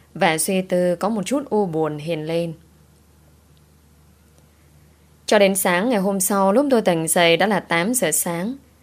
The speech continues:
Đêm qua thì tôi cũng không biết mình ngủ quên lúc nào, mà trong lúc ngủ tôi còn cảm nhận được một vòng tay ôm mình từ phía sau. Phòng thì chỉ có tôi và Lâm. Liệu rằng có phải anh đã ôm tôi không? Chắc là không đâu nhỉ.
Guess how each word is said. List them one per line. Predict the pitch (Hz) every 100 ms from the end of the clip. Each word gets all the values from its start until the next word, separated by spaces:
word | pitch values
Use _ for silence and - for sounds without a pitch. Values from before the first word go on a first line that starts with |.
| _ _ -
Đêm | 208 214
qua | 208 208
thì | 196
tôi | 196 196
cũng | 214 247
không | 247 220 214
biết | 247 294
mình | 220 170
ngủ | 165 156
quên | 196 208
lúc | 277
nào, | 175 160 156 160 _ _ _ _ _
mà | - 190
trong | 226 226
lúc | 277
ngủ | 285 185 160
tôi | 190 196
còn | 180 165
cảm | 160 165 160
nhận | 165 165 160
được | 165 165
một | 165 170
vòng | 175 170
tay | 190 190
ôm | 190 226 208
mình | 165 160
từ | 160
phía | 160 190
sau. | - 170 170 165 - _ _ _ _ _ _ _
Phòng | - 185 180 180
thì | 175
chỉ | 190 170
có | 185
tôi | 214 185
và | 160
Lâm. | 160 170 170 - _ _ _ _ -
Liệu | 180 190
rằng | 190 190 190
có | 247
phải | 247 175 160 160
anh | - 190 185
đã |
ôm | 220 196 185
tôi | 180 175
không? | 185 170 170 - _ _ _ _ -
Chắc | 269 226
là |
không | 180 214 196
đâu |
nhỉ. | 185